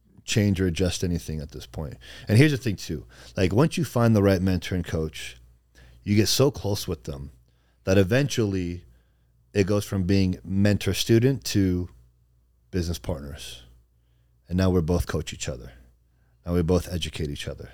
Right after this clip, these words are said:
So, like, now we're both at even playing fields. There's still a lot of knowledge and skills that he has that I don't have. He's sixty-eight years old. Um,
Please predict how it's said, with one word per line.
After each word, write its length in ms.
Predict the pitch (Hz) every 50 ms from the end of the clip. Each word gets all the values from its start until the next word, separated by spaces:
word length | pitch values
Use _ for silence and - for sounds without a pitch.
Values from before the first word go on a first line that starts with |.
| - - - _ _ _ _ _ _ _ _ _
So, 140 | - - 87
like, 200 | 85 85 78 73
now 340 | 90 101 104 107 107 104 98
we're 160 | 90 92 90
both 260 | 80 90 92 82 -
at 140 | 90 82 - 113
even 260 | 107 92 90 87 80
playing 300 | - - 101 98 95 90
fields. 420 | - - 87 73 67 65 - -
There's 140 | - 98 -
still 140 | - 165 147
a 20 |
lot 200 | 117 113 110 104 98
of 160 | 85 - - _ _ _ _ _ _ _ -
knowledge 480 | 92 95 95 95 98 98 95 90 82 87
and 120 | 85 78
skills 340 | - - - 98 95 90 87
that 80 | 87 82
he 60 | 85
has 140 | 82 80 -
that 80 | 87
I 60 | 82
don't 240 | 80 76 95 85 78
have. 240 | 80 92 95 92 80
He's 100 | 80 78
sixty-eight 400 | - - 98 - - 98 92 80
years 160 | 82 80 73
old. 320 | 92 101 98 78 - - - _ _ _ _ _ _ _ _ _ _ _ _ _ _ _ _ -
Um, 420 | 90 85 85 82 80 80 80 85